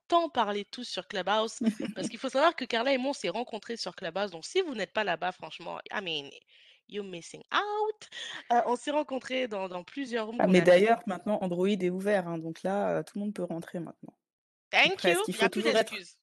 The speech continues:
Speaker 2: faut toujours être invité, mais maintenant, il y a plus d'excuses. <laughs>
Speaker 1: Voilà, donc, la team And-, je sais que la team Android était fâchée vers, contre moi. J'ai des gens qui m'ont dit : « Ouais, Cynthia, tu parles de Clubhouse.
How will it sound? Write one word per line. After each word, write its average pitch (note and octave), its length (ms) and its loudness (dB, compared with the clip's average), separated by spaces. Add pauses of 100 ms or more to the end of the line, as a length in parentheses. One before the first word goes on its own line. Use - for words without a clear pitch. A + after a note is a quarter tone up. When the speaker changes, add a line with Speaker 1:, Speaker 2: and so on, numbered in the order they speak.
(140)
Speaker 2:
faut G3+ 100 0
toujours A3 500 0
être G#3+ 200 4
invité, G3+ 640 2
mais G3+ 440 -4 (680)
maintenant, G#3 680 -2
il F#3 40 -6
y F3+ 40 0
a F3 60 -2
plus G3 140 -10
d'excuses. F3+ 680 -4
<laughs> - 320 -12
Speaker 1:
Voilà, G3+ 280 2
donc, F#3+ 220 -6 (720)
la A3 120 4
team C#4+ 220 -4
And-, B3 160 0
je G#3 80 -10
sais F4+ 140 -4
que E4 40 2
la C#4 60 2
team - 160 -8
Android A3 200 -8
était G3 180 -8
fâchée F#3+ 360 -8
vers, F3+ 160 -14
contre F3+ 300 -16
moi. E3 160 -14
J'ai E3+ 100 -14
des G3 120 -12
gens A#3 100 -10
qui G3+ 120 -16
m'ont F#3 100 -16
dit : « F#3 140 -20
Ouais, B3 200 -12
Cynthia, B3 400 -16
tu - 140 -16
parles G#3+ 160 -8
de G3 80 -16
Clubhouse. G3+ 400 -8